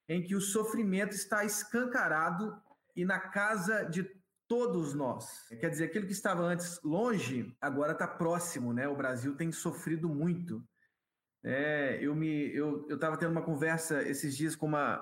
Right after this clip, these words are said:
com uma pessoa, né? E ela diz, e ela disse pra mim assim: que interessante, como que às vezes o sofrimento nos torna mais humanos, porque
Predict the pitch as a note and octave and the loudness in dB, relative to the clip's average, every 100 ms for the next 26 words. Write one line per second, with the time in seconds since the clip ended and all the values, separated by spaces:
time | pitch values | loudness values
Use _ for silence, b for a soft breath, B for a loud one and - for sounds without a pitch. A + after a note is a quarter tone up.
0 | - C#3 C#3 D3 D3 - A3+ G3+ E3 E3+ | -4 -2 0 0 -2 0 2 2 4 4
1 | F3 E3+ D3+ E3+ D#3 D#3+ D#3+ D#3 - D#3+ | 4 2 0 -2 0 2 2 -2 -2 0
2 | D#3+ D#3 - D3 C#3 - B3 B3 A#3+ G#3 | 2 0 0 -2 -4 -4 -2 2 2 2
3 | - G3 F#3+ A3 A3+ A#3+ G3+ D#3 G#3 F#3+ | 2 0 2 0 0 2 2 2 2 2
4 | - G#3+ - G3 E3 G#3 B3 A#3 F3 E3+ | 0 0 0 0 2 2 2 0 0 0
5 | - G3 G3+ F#3+ G3+ A#3 G3+ G3+ F#3 C#3 | 0 2 2 2 2 2 2 2 2 0
6 | - D#3+ - G#3 G3+ | -2 -6 -2 -2 -2